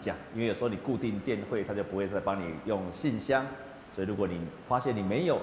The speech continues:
你需要，就跟我们的干事来讲。还有鼓励你一整年度都用同一个信封，啊，这样到时候会比较好统计，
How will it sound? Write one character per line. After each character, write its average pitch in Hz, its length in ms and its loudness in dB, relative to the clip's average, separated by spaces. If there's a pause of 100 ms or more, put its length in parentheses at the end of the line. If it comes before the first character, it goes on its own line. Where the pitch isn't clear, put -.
你 95 100 0
需 123 220 -2
要， 123 200 6 (120)
就 107 100 -2
跟 101 100 0
我 101 80 0
们 80 80 -4
的 78 120 -2
干 98 260 2
事 95 240 -2
来 82 180 0 (120)
讲。 - 180 0 (760)
还 147 100 10
有 165 240 12 (140)
鼓 123 140 6
励 175 140 6
你 113 300 2 (300)
一 170 80 4
整 110 260 2
年 104 220 2
度 131 120 4
都 113 220 6
用 110 220 4
同 110 280 4
一 185 120 2
个 131 180 6
信 117 300 2
封， 135 240 6 (420)
啊， 82 140 -6
这 107 100 0
样 101 80 2 (160)
到 110 140 4
时 98 100 -2
候 95 80 0
会 104 80 0
比 90 140 -4
较 101 120 0
好 90 300 -2
统 85 100 -4 (120)
计， 117 220 -4